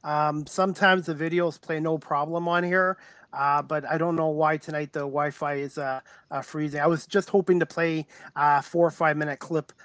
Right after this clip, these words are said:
uh, from your episode. Uh, this one was the whistleblower, so we'll just give it another, uh, minute, and if it doesn't work, um, maybe I'll have you back on again in the future as a guest,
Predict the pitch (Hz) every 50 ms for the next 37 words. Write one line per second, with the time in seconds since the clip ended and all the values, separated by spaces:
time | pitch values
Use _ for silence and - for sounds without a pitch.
0 | - _ - 139 143 135 - - 151 151 147 143 139 139 139 _ - 139 - -
1 | 151 143 143 139 139 135 131 127 147 147 139 143 143 - 147 165 156 - 175 160
2 | 156 151 147 143 131 - 147 139 139 147 139 - 160 143 143 - _ - - -
3 | _ _ _ 151 147 139 139 135 127 - 151 143 143 147 147 170 175 - - -
4 | - _ - - - - - _ _ - 208 220 226 233 233 226 220 220 214 214
5 | 208 202 202 196 190 185 180 180 185 196 202 208 208 196 185 175 165 - 165 180
6 | 185 175 180 175 160 160 170 170 175 170 - - _ - - - _ _ 143 151
7 | 151 151 151 147 151 151 147 _ _ _ _ _ 170 160 165 170 175 175 165 160
8 | 156 175 175 170 151 165 170 151 170 160 160 160 156 - 175 156 156 160 160 156
9 | 147 143 156 156 156 160 160 127 151 170 160 151 143 - - 170 156 151 - 165
10 | 151 139 143 139 120 - 151 160 165 - - -